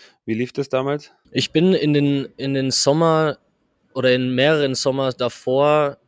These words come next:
Speaker 2: immer zu den Camps gegangen und war dann da in Wochencamps oder auch mal im Wochenendcamp und, ja, hab das Ganze ein bisschen kennengelernt und dann kam die Anfrage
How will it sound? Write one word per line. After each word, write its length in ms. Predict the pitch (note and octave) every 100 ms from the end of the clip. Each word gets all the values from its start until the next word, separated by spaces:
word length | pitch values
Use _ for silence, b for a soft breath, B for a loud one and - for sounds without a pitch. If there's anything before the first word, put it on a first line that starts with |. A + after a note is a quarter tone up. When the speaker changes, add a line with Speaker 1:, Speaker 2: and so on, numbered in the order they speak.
| _
Speaker 2:
immer 300 | C3+ C#3 C3
zu 120 | B2+
den 200 | B2+ A#2
Camps 320 | - D#3 -
gegangen 500 | A#2+ G#2 G#2+ D3 G3 _ _
und 240 | A#2+ A#2+ A2+
war 120 | B2
dann 200 | B2+ B2
da 380 | A#2+ A#2+ A#2+ A#2+ -
in 400 | A#2 A2+ A2+ G2+
Wochencamps 800 | B2 - A#2+ - A#2+ B2 - -
oder 200 | A2 G#2
auch 100 | G#2+
mal 180 | A2+ A2
im 140 | A2
Wochenendcamp 800 | A#2+ C#3 A#2+ B2 A#2 C3 B2 B2+ _ b b b b b _
und, 600 | A#2 A#2 A#2 A2+ - - - _ _ _ _ _ - - _ - _
ja, 160 | - B2
hab 140 | B2
das 160 | - -
Ganze 240 | A2+ A2
ein 80 | A#2+
bisschen 300 | A2+ B2 A2+
kennengelernt 580 | - B2 C3 B2+ B2 B2+
und 140 | A#2
dann 160 | A#2 A#2
kam 260 | - A#2+ C3+
die 140 | B2+
Anfrage 720 | B2+ C#3 - C3 C3 C3 B2+